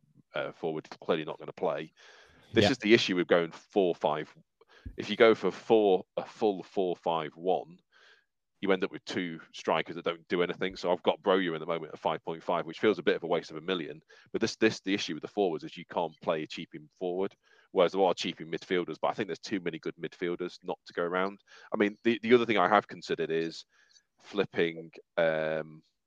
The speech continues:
Speaker 1: Broja to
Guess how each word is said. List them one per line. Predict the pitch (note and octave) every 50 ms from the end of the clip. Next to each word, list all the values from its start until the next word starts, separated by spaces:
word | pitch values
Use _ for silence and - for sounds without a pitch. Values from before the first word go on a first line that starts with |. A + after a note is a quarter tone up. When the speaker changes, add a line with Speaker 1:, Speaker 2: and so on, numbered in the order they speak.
| _ _ _ _ _ _ _ _ _ _ _ _ _ _ _ _ _ _ _ _ -
Speaker 1:
Broja | F#2 G2 G2+ G2 F#2+ F#2 F2+ F2+ F2+ F2 E2+ F2 - _ _
to | - - - F2+ E2+ E2 E2 D#2+ D#2+ D#2+ D#2+